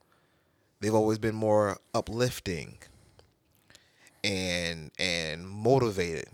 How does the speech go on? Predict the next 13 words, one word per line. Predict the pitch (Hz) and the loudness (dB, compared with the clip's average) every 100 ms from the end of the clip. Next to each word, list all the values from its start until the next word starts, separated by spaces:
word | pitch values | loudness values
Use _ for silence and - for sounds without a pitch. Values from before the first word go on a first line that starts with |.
| - | -12
you | |
know, | 95 90 | -8 -4
mo-, | 104 123 | -2 -2
motivational. | 101 127 104 92 87 87 71 55 - _ _ _ _ _ _ _ _ _ _ _ _ _ _ _ _ _ _ _ | 2 2 2 0 -4 -8 -10 -14 -16 _ _ _ _ _ _ _ _ _ _ _ _ _ _ _ _ _ _ _
They've | 104 120 - - | -2 -2 -2 2
always | 135 156 175 | 4 4 2
been | 151 139 135 | 4 2 2
to | 127 | -2
me, | 110 110 92 85 110 - _ _ _ _ - | -2 -2 -4 -6 -10 -16 _ _ _ _ -8
at | 98 | -4
least | 117 147 127 | 0 0 -2
me, | 101 101 82 76 - _ _ _ _ _ _ _ - _ _ _ _ _ _ | -4 -4 -6 -10 -18 _ _ _ _ _ _ _ -20 _ _ _ _ _ _
what | - 104 113 101 | -6 2 2 2